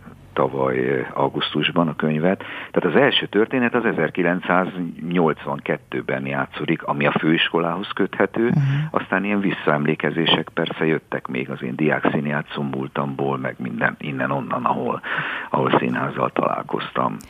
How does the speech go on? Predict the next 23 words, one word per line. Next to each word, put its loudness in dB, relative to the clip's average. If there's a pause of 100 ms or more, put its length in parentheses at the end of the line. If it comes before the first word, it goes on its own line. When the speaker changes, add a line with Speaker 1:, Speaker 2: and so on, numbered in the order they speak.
(120)
Speaker 1:
Tehát 4
ez 6
egy 2
visszaemlékezés, 2
igen. -4 (100)
Speaker 2:
De 6
te 8
olyan 12
fiatal 8
ember 10
vagy, 4 (140)
miért 12
van 6
szükséged 8
<laughs> 10
visszaemlékezésre? 6 (520)
Speaker 1:
De 8
ez, 2 (100)
ez, 6 (180)
ez 2
nem, 4
ez, 4
ö, 6